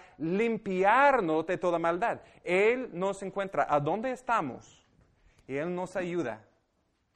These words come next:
de regresar a una vida de crecimiento. Pero, ¿qué cambia aquí? ¿Qué cambia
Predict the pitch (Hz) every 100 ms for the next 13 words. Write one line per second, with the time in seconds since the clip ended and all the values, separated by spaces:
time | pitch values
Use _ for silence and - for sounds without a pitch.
0 | _ _ _ _ 113 123 143 143 151 156
1 | 127 107 - _ _ - 131 143 143 127
2 | 170 139 120 123 _ _ _ _ _ -
3 | 127 131 127 _ _ _ 139 135 131 117
4 | 117 110 104 - 151 _ _ _ _ _
5 | _ 147 147 - - - _ _ _ -
6 | 180 170 175 170 156 123 113 - _ _
7 | - 123 170 120 107 _ _ - 170 170
8 | 160 160 143 127